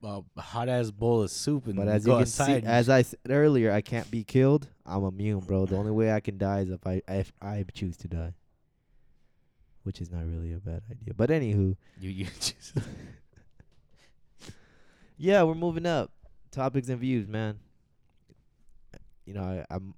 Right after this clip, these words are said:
Speaker 2: grateful for this podcast. I learned so many new things, different takeaways every time. Get to see your beautiful face.
Speaker 1: Mm, thank you.
Speaker 2: You know.
Speaker 1: Yours too. So, so what did you learn this week then?
Speaker 2: I learned that I can't rap still.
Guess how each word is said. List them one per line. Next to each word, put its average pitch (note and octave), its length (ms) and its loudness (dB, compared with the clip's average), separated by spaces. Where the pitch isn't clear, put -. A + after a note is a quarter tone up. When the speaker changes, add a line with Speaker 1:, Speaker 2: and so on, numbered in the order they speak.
Speaker 2:
grateful A2+ 360 0
for A2+ 140 -4
this G#2+ 140 -2
podcast. G#2 680 -8
I F2+ 80 -8
learned F#2+ 280 -4
so G#2+ 140 -6
many G2 200 -4
new G2 240 -8
things, F#2+ 540 -8
different A2+ 300 0
takeaways G#2 600 0
every F#2+ 200 -4
time. F#2 400 -6
Get G#2 140 -4
to - 60 -20
see - 160 -12
your F#2 480 -4
beautiful F#2+ 320 -4
face. F#2 520 -8
Speaker 1:
Mm, F#2+ 120 -16
thank C#3+ 240 -8
you. F2+ 80 -16
Speaker 2:
You F#2 80 -10
know. F2+ 140 -8
Speaker 1:
Yours B2 220 -12
too. A#2 220 -10
So, A2+ 160 -10
so B2+ 120 0
what C#3+ 80 6
did C3 80 0
you B2+ 80 6
learn B2 160 4
this B2 180 -2
week F#2+ 160 -2
then? F2 160 -6
Speaker 2:
I A2 60 2
learned C3+ 300 4
that B2 100 6
I A#2+ 60 4
can't B2 300 -2
rap A#2 280 0
still. B2 340 -4